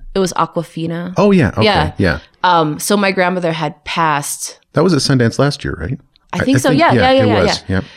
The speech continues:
Speaker 1: Yeah. And, like, uh, sh-, it was, it was very, like, a bi-, traumatic moment for me. And it was also, like, the whole, like, we had a Buddhist burial, and I'd never really experienced that before. And I thought it'd be really interesting to show it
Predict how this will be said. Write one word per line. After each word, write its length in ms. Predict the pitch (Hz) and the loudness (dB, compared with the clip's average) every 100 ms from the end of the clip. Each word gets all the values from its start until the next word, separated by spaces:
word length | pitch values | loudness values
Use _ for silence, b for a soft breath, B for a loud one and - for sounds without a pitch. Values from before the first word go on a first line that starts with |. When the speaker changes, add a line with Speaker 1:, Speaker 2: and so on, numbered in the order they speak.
| B | B
Speaker 1:
Yeah. 400 | - 214 170 156 - _ | -2 0 0 -4 -10 _
And, 220 | 175 175 | -2 0
like, 220 | 165 156 - | 0 -2 -2
uh, 360 | 143 139 135 - | -2 0 -2 -8
sh-, 180 | - - | -14 -6
it 40 | 180 | -2
was, 220 | 175 160 - | -2 -4 -4
it 60 | |
was 160 | 175 165 | -2 -2
very, 340 | 160 156 160 | 0 2 2
like, 160 | 156 139 | 0 -4
a 80 | 143 | -8
bi-, 320 | 143 - - 151 | -8 -10 -10 -10
traumatic 480 | - 165 147 147 - - | -10 -4 -4 -4 -8 -10
moment 380 | 165 147 147 147 | -6 -4 -4 -6
for 120 | 165 165 | -6 -6
me. 220 | 165 160 | -4 -4
And 280 | 135 127 B B B B - | -4 -6 B B B B -6
it 60 | |
was 120 | 175 | -4
also, 360 | 165 156 156 165 | 0 -2 -2 -4
like, 180 | 143 - | -6 -6
the 80 | 151 | -8
whole, 560 | 156 151 151 151 147 b b b b | -4 -2 0 -2 -6 b b b b
like, 140 | 151 151 | -12 -6
we 80 | 170 | -4
had 140 | 165 | -4
a 40 | |
Buddhist 800 | 151 160 160 156 151 - - - | -4 -4 -2 -2 -4 -10 -14 -10
burial, 600 | 151 147 160 180 196 214 - | -6 -4 -4 -4 -6 -8 -8
and 380 | 160 156 151 - - | -4 -4 -4 -6 -4
I'd 160 | 165 | -2
never 280 | 165 151 156 | -2 -4 -4
really 220 | 156 151 | -4 -4
experienced 400 | 143 - 143 147 | -6 -8 -8 -6
that 120 | 147 - | -8 -10
before. 520 | 135 139 143 165 - b b b | -12 -8 -8 -8 -14 b b b
And 80 | 151 | -6
I 60 | 151 | -4
thought 180 | 147 | -2
it'd 80 | 147 | -4
be 160 | 156 147 | -6 -10
really 220 | 156 151 | -10 -10
interesting 380 | 147 139 - 143 | -10 -12 -10 -12
to 80 | 139 | -10
show 260 | - 139 | -8 -6
it 260 | 139 127 | -6 -8